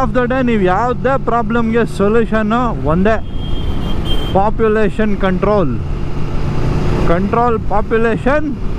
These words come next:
control your life. ವಾ, ಸದ್ಯ ಒನ್ ನಾಟ್ seven degree ಇಳೀತು ಇವಾಗ.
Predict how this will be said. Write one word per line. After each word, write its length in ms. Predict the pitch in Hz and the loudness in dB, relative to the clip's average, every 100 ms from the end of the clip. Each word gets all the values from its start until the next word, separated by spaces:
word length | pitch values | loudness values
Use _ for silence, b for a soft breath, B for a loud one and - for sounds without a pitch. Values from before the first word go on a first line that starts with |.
| - - | -2 0
control 400 | 202 202 226 226 | 0 2 2 2
your 240 | 208 190 175 | 2 2 2
life. 220 | 104 - - - - - - - - - - - - - - - - - - - - - - - 147 | 0 -2 -6 -6 -4 -2 -2 -2 -2 -2 0 0 0 0 0 0 0 0 0 0 0 0 0 2 2
ವಾ, 120 | 156 | 2
ಸದ್ಯ 300 | 143 135 151 | 0 0 0
ಒನ್ 200 | 160 143 | 2 2
ನಾಟ್ 200 | 165 180 | 2 0
seven 300 | - 156 175 | 0 0 2
degree 300 | 160 165 175 | 2 2 2
ಇಳೀತು 300 | 151 175 156 | 2 2 2
ಇವಾಗ. 340 | 156 151 147 | 2 2 2